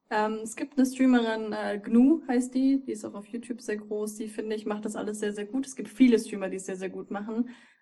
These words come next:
Ähm, ich für meinen Teil muss aber sagen, äh,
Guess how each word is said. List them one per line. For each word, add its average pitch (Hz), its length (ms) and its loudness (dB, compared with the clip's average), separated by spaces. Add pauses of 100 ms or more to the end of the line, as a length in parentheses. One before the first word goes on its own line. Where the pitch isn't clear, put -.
(100)
Ähm, 214 320 0
ich 233 120 0
für 277 100 4
meinen 247 200 6
Teil 254 160 4
muss 240 200 4
aber 226 200 0
sagen, 226 720 0 (240)
äh, 208 240 2